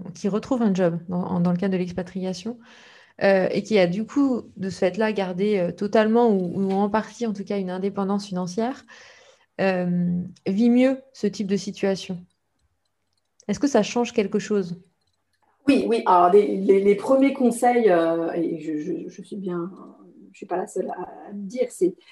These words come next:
Speaker 2: euh, effectivement partir en expatriation avec avoir un projet,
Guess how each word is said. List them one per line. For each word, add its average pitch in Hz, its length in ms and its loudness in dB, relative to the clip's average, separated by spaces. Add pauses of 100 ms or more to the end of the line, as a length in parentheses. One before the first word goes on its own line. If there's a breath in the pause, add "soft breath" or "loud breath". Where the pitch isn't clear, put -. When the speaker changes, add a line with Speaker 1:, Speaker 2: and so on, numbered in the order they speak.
(300 soft breath)
Speaker 2:
euh, 170 280 0
effectivement 220 920 -2
partir 247 400 0
en 233 40 0
expatriation 190 760 -2
avec 185 240 -2
avoir 185 360 -4
un 180 40 -8
projet, 196 480 -2